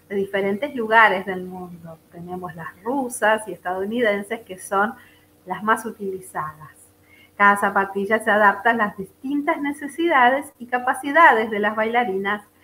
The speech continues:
como por ejemplo el arco, la fuerza del empeine. Cuando uno debe comprar las puntas, la bailarina tiene que tomar en cuenta el tipo de pie que tiene, si es egipcio, griego, cuadrado.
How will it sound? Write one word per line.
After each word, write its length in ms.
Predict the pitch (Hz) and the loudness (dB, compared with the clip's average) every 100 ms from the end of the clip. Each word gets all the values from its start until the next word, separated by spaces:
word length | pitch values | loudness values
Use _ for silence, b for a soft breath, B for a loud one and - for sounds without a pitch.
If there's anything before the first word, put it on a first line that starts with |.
| b b - | b b -14
como 200 | 170 175 | -12 -10
por 160 | 185 | -10
ejemplo 420 | 190 196 190 202 | -10 -8 -8 -6
el 140 | 190 214 | -2 4
arco, 600 | 226 214 190 - 196 190 | 6 6 4 -6 -4 -2
la 180 | 185 165 | -4 -8
fuerza 380 | - 175 - 175 | -14 -18 -12 -10
del 160 | 185 | -10
empeine. 720 | 190 190 240 214 185 190 196 208 _ _ _ b b b b | -10 -8 0 0 0 -4 -8 -12 _ _ _ b b b b
Cuando 240 | 226 220 226 | 0 2 0
uno 260 | 247 254 | -2 0
debe 260 | 240 226 226 | 2 2 -2
comprar 420 | 196 196 202 196 | -4 -6 -4 -2
las 220 | 226 269 | -2 -4
puntas, 640 | - 226 220 214 226 240 - _ _ _ _ _ _ - | -6 -6 -6 -4 -4 -4 -14 _ _ _ _ _ _ -20
la 260 | 165 170 165 | -14 -12 -12
bailarina 540 | 170 180 190 180 208 | -12 -12 -10 -8 -8
tiene 280 | 208 180 180 | -8 -14 -14
que 100 | 165 | -18
tomar 440 | 165 160 165 170 | -20 -14 -10 -8
en 140 | 185 214 | -8 -10
cuenta 600 | - 185 180 - 196 - B B B - | -6 -8 -8 -2 -2 -2 B B B -4
el 240 | 208 196 | -2 -2
tipo 360 | - 196 - 277 | -4 -8 0 2
de 120 | 202 | 0
pie 280 | - 196 196 | -2 -4 -2
que 120 | 247 | -4
tiene, 540 | 247 302 254 185 185 - | -6 -6 -4 -4 -8 -16
si 120 | 170 | -20
es 100 | 175 | -18
egipcio, 720 | 190 - 262 247 247 - 208 196 | -18 -8 -4 -4 -6 -6 -6 -4
griego, 600 | 190 202 208 208 196 196 | -6 -2 -2 -2 -4 0
cuadrado. 680 | 226 208 185 175 175 208 | 0 0 -2 -4 -6 -12